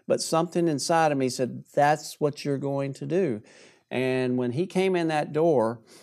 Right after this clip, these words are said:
uh, he, he, uh, he, he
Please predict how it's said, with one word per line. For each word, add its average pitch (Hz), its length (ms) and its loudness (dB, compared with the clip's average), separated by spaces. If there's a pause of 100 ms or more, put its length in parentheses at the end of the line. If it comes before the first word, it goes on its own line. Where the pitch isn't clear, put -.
(260)
uh, 110 480 2
he, 120 360 -4
he, 120 640 -2
uh, 104 300 0
he, 120 340 -4
he 139 360 -4